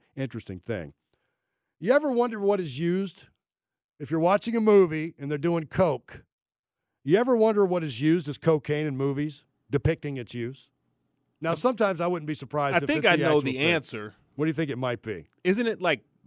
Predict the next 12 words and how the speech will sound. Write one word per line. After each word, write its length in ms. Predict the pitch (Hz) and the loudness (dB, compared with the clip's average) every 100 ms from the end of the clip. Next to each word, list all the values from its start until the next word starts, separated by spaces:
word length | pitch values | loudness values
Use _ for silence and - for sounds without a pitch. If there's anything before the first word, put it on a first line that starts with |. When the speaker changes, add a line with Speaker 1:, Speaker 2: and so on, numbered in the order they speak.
| - | -18
Speaker 2:
milk 300 | 147 147 175 | -4 -2 -2
powder? 440 | - 196 202 208 180 | -2 -2 0 -4 -2
Speaker 1:
Yes. 500 | 165 262 214 - - | 2 4 2 -4 2
Speaker 2:
Yes. 320 | 190 180 - | 4 4 0
Speaker 1:
Yes, 300 | 175 240 - | 0 0 -2
indeed. 380 | 233 214 220 185 | -6 -4 -2 0
Very 260 | 214 254 220 | 4 4 4
good, 240 | 214 196 | 0 -2
sir. 380 | - 185 131 - _ _ _ _ _ _ | -4 -4 -4 -8 _ _ _ _ _ _
You 120 | 160 | -2
win 140 | 208 185 | 2 2
a, 180 | 147 | 0